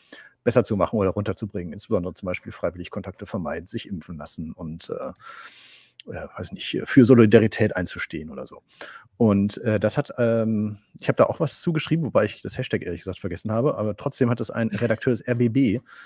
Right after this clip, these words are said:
äh, gesehen und, ähm, hat dann, äh,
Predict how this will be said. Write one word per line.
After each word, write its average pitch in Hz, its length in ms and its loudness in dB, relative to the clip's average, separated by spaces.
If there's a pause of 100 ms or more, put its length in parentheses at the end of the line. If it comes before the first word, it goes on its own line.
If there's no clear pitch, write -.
(220)
äh, 104 180 -4
gesehen 101 580 0 (460)
und, 110 560 0
ähm, 104 500 0
hat - 360 -8
dann, 113 400 2
äh, 104 560 2